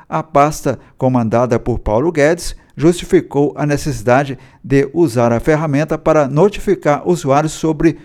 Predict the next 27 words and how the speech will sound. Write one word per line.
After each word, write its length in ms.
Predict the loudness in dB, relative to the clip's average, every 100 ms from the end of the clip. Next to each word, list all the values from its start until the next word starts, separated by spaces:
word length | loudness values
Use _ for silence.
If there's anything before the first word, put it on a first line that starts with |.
| -20 _
os 140 | -2
serviços 480 | 2 2 2 -4 -6
públicos 600 | -2 0 0 0 -2 -2 -18 _ _ _
do 220 | 2 2
governo. 760 | 4 0 2 2 2 -2 -6 -10 -18 _ _
O 100 | -2
presidente 680 | 2 2 2 2 2 2 -2
do 160 | -2 -2
Superior 440 | -2 0 4 4
Tribunal 540 | 2 0 0 2 2 2
Militar, 800 | 0 -4 -2 0 0 -4 -18 _
Luiz 340 | 0 2 2 0
Carlos 440 | 0 0 0 -6
Gomes 400 | 0 2 2 -2
Matos, 440 | 0 0 0 -8 -18 -20 _
disse 460 | 0 2 2 2
na 80 | 0
última 280 | 0 0 -6
quarta-feira 720 | -2 -2 -2 -4 0 2 2 -2 _ _
que 100 | -2
a 60 | 0
Justiça 500 | -2 -4 -6 -4 -2
Militar 720 | -2 -2 -2 -2 -2 -10 _ -8
não 400 | 0 0 0 0
deve 260 | 2 2
se 120 | 0
envolver 540 | 0 0 0 -2 -2